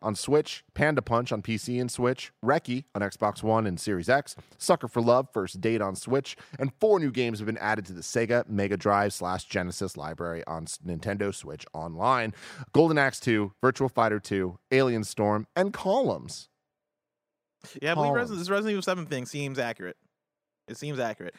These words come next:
Speaker 2: I think it's just the fact that many other Resident Evil games have also come to Switch via cloud. 'Cause you've gotten Resident Evil Village, Resident Evil two, and Resident Evil three.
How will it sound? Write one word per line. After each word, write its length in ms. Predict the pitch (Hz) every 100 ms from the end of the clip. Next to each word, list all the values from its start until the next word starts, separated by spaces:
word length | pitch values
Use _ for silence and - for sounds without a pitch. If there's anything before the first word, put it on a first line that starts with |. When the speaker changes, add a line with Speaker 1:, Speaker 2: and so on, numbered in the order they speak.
| -
Speaker 2:
I 100 | 170
think 120 | 196
it's 100 | 175
just 80 | 170
the 60 |
fact 220 | 156 143 139
that 240 | 117 107
many 320 | 139 143 139
other 280 | 120 120 113
Resident 260 | 113 110 113
Evil 140 | 113
games 200 | 113 110
have 80 | 107
also 240 | 107 -
come 140 | 120 107
to 60 |
Switch 240 | - 113 -
via 220 | 113 104
cloud. 380 | - 101 117 135 _ _ _ _ _ _
'Cause 140 | - 123
you've 80 | 123
gotten 220 | 120 117
Resident 260 | 113 123
Evil 160 | 110 110
Village, 500 | 107 113 117 - -
Resident 220 | 113 113 113
Evil 120 | 107
two, 160 | 117
and 140 | 98 104
Resident 240 | 104 110
Evil 80 | 110
three. 200 | 117 117